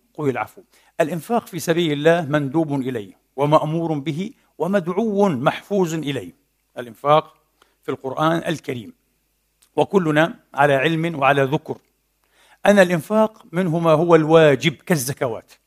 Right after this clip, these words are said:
الزكاة المفروضة تدخل في عموم الإنفاق، تدخل في عموم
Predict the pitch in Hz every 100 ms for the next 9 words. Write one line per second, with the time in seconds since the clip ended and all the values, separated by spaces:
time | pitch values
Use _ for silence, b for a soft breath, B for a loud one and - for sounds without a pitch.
0 | _ _ _ _ _ _ _ _ _ -
1 | 143 120 135 185 196 _ _ 165 143 135
2 | - 175 b b - 175 170 - 220 196
3 | 165 147 143 165 208 220 _ - 151 135
4 | 151 147 - 120 - 165 147 135 143 131
5 | 147 170 214